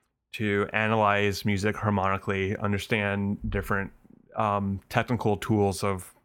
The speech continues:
composition and Western music, right? Um, and doing more and more, um, fancier harmonic analysis of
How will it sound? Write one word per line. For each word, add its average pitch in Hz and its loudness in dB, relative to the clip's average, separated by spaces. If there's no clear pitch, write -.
composition 98 -2
and 95 -6
Western 107 -2
music, 117 0
right? 104 -2
Um, 95 -2
and 98 -2
doing 120 6
more 120 8
and 117 2
more, 113 6
um, 104 4
fancier 113 2
harmonic 107 2
analysis 104 0
of 92 0